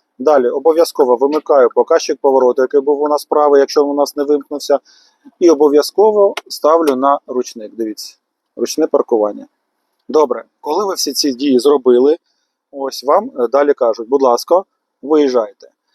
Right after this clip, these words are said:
Не забувайте показчик повороту, не забувайте ручник, так? Е, далі будемо виїжджати. Як це ми будемо робити? Ми з вами знімаємо з ручника.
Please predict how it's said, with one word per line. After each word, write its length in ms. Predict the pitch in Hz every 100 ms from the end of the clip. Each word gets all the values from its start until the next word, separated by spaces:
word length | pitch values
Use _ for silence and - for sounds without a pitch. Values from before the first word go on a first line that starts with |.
| _ -
Не 220 | 117 151
забувайте 640 | 180 175 175 143 120 -
показчик 460 | 107 120 147 147 160
повороту, 540 | 156 147 131 139 139
не 120 | 127 123
забувайте 560 | 131 127 131 147 135
ручник, 480 | 131 127 - 110 101 _
так? 300 | 135 147 _ _ _ _ _ _
Е, 100 | _ 110 107 107 _ _ _ _ _
далі 280 | 139 226 254
будемо 360 | 147 160 139 123
виїжджати. 560 | 120 120 113 107 _ -
Як 200 | 185 -
це 220 | 143 135 -
ми 120 | 120
будемо 320 | 135 135 123
робити? 420 | 117 107 104 -
Ми 160 | 123 190
з 60 | 156
вами 400 | 139 120 110 110
знімаємо 680 | 139 147 147 120 107 107
з 200 | 110 131 -
ручника. 640 | 131 185 - 139 - 110